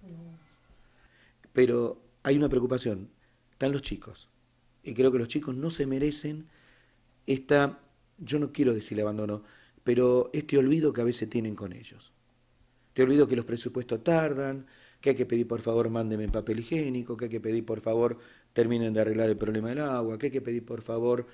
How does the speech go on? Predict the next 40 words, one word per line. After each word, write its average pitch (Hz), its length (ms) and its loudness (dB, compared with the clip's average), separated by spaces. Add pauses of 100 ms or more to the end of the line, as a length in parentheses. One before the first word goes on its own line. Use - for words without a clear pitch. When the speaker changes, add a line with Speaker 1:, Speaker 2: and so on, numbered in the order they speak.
(280)
Speaker 2:
no 117 160 -4
tengo 117 240 -2
registro, 120 600 -2
que 113 100 -4
hay 127 40 -2
que 127 100 -4
pedir. 123 320 -4 (680)
Y 123 80 -2
nosotros 170 420 0
por 120 220 0
ahí 147 100 4
que 143 140 -2 (160)
tenemos 117 240 -6
una - 20 -6
cooperadora 117 480 0
que 104 100 -2
más 107 200 -6
o 117 40 -2
menos 117 200 -4
funcione 139 400 -2
y - 20 0
podés 113 200 -6
comprar 113 360 -4
algo. 117 360 -2 (580)
Las 120 180 -6
escuelas 240 300 -6
que 117 80 -12
no 110 100 -10
tienen 110 220 -8
una 104 60 -12
cooperadora 107 480 -12
que 101 100 -12
funcione, 104 500 -6
que 104 100 -10
son 139 240 -6
pocos, 104 520 -8 (1300)
morís 139 320 0
en 135 100 -6
el 113 80 -6
intento. 113 540 -8